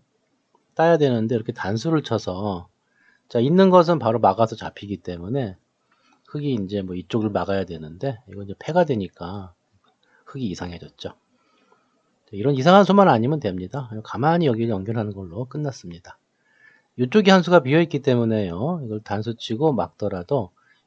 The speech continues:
이쪽을 가만히 틀어 막게 되면 왼쪽 모양은 비계 형태가 되는데 오른쪽 백돌이 살 수가 없죠. 전체 백돌이 잡히게 됩니다. 또 흑으로서는 이 장면에서 백, 여기를 그냥 틀어 막아도 이 백은 잡혀 있는 모양이죠.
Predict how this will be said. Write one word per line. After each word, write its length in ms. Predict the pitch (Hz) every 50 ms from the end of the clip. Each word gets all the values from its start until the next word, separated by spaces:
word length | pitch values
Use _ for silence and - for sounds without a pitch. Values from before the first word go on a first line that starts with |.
| _ -
이쪽을 300 | 113 113 - 175 185 165
가만히 400 | - - 107 113 117 113 110 104
틀어 160 | - 139 156
막게 340 | 131 98 - - - 101 95
되면 440 | - 90 87 101 123 127 110 87 - _ _ _ _ _ _ _ _ _ _ _
왼쪽 460 | - 113 127 143 147 - 202 185 180
모양은 400 | 175 170 165 160 156 160 165 147
비계 260 | - - 127 123 147
형태가 380 | 143 127 127 127 120 120 117 110
되는데 500 | 104 98 98 95 95 98 113 135 117 87 80
오른쪽 440 | 90 110 139 175 180 - - 160 -
백돌이 460 | - 113 - - 123 101 98 107 117
살 160 | - 147 160
수가 240 | 151 - 143 - 123
없죠. 420 | 92 - _ - - 160 185 170 - _ 101 98 95 98
전체 280 | - 104 95 - -
백돌이 340 | 98 95 87 - 92 87 -
잡히게 460 | - - - - - - - 110 110
됩니다. 500 | 98 - 78 76 73 71 - - - - _ _ _ _ _ _ _ _ _ _ _ _ _ _ _ _ _ _ _ _ _ _ _ _ _ -
또 320 | - 123 110 131 165 170 -
흑으로서는 800 | - 170 151 - 165 156 143 - - 135 127 135 165 196 190 131 - _ _ _ _ _ _ _ _ _ -
이 80 | 113 107
장면에서 800 | 123 123 120 117 110 98 92 92 90 95 - 160 143 110 101 _ _ _ _ _ _ _ _ _ _ _ _ _ _ _ _ _ -
백, 260 | - 104 101 104 - _ -
여기를 280 | 120 120 135 180 190 170
그냥 180 | 151 143 139
틀어 200 | 127 - 165 180
막아도 640 | 160 135 113 101 110 104 - - 95 131 175 180 147 123
이 160 | - 95 92
백은 300 | - - 87 85 - 135
잡혀 300 | 127 - - - - -
있는 240 | 113 101 104 98 92
모양이죠. 520 | 87 80 73 73 67 67 _ _ - -